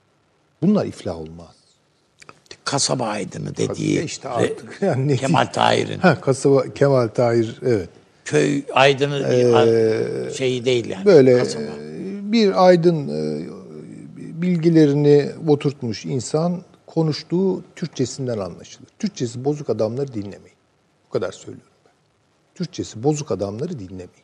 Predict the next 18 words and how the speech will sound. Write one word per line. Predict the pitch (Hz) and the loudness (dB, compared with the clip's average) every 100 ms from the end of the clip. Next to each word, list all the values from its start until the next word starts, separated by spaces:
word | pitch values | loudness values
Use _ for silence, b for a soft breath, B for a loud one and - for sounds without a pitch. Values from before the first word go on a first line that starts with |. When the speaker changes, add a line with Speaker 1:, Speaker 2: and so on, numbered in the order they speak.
| _ _ _ _ _ _ _ _ _ _ _ - | _ _ _ _ _ _ _ _ _ _ _ 4
Speaker 1:
O | 208 | 6
bozuk | 165 165 190 - | 8 6 2 -4
Türkçeyle | 131 - 123 139 196 | -10 -2 2 2 4
bozuk | 135 135 - | 4 2 -6
fikirler | - 110 98 90 | -10 -8 -6 -8
gelir | 87 82 - - _ _ _ | -12 -18 -20 -20 _ _ _
çünkü. | - _ _ _ _ _ _ _ _ - | -20 _ _ _ _ _ _ _ _ -2
Dil | 175 202 | 2 2
önemli | 127 123 120 113 | 4 4 4 2
bir | 90 | -2
şeydir | - 85 - - | -8 -12 -14 -20
yani. | - _ _ _ _ _ _ _ _ _ _ _ | -20 _ _ _ _ _ _ _ _ _ _ _
Onun | 294 254 | -2 0
için | - | 2
hani | 208 190 | 4 6
bizim | 185 190 196 170 | 4 2 2 2
bunların | 190 196 196 190 | 2 4 4 2
oluşturduğu | 185 170 165 - 180 165 175 175 165 | 0 -2 -4 -6 -6 0 4 4 2